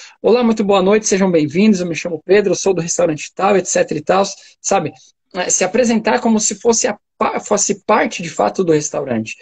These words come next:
"Então, tudo bem? Como você está, está servindo bem? E como está sendo?" E aí se apresenta, né? "Eu sou o mágico da casa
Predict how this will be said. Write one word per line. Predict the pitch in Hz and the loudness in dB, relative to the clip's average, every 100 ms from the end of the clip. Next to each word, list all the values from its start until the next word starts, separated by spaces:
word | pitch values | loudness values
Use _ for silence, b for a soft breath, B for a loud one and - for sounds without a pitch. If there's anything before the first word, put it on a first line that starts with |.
| B _ | B _
"Então, | 254 240 | 0 0
tudo | 226 190 | -2 -4
bem? | 156 240 233 | 0 0 2
Como | 233 202 | 0 0
você | 214 | -2
está, | - | -2
está | 180 - - - - 190 | -2 0 -2 -4 -2 -2
servindo | - 160 156 135 | 0 0 -2 -2
bem? | 135 214 214 196 B B _ | 0 2 0 -2 B B _
E | - 170 | -6 -4
como | - 190 | -2 0
está | 170 151 | -2 -4
sendo?" | - - 226 226 220 220 B B - | -4 0 2 4 4 2 B B -2
E | 185 | 2
aí | 196 | 2
se | 202 208 | 2 0
apresenta, | 220 226 185 180 - | 2 2 0 -4 -4
né? | 160 208 226 - - _ | -4 -4 -4 -10 -12 _
"Eu | - 185 | -6 -2
sou | 170 - | 0 0
o | 175 | 2
mágico | 165 196 196 180 202 | 2 2 0 -2 -2
da | 170 | -2
casa | - 185 208 208 220 | 0 0 2 2 0